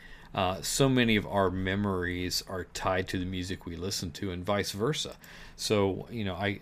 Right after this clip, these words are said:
I know when I hear a certain song, I can think of a certain friend,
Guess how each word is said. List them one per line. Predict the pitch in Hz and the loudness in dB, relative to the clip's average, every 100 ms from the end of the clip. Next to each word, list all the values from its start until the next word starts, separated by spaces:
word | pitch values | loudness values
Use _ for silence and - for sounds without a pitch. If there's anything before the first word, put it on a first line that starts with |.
| - | -8
I | 101 | -6
know | 95 92 | -2 0
when | 95 90 | -2 -2
I | 90 | -6
hear | 110 95 | -4 -4
a | 92 | -2
certain | - 110 98 98 | 0 0 0 -2
song, | - 98 95 98 | 0 4 4 2
I | 87 | 0
can | 98 92 | -2 -4
think | 95 92 | -4 -2
of | 90 | -2
a | 90 | -2
certain | - 98 90 98 87 | -2 -4 -2 -4 -8
friend, | - - 202 202 139 98 98 | -10 -2 0 2 2 0 -4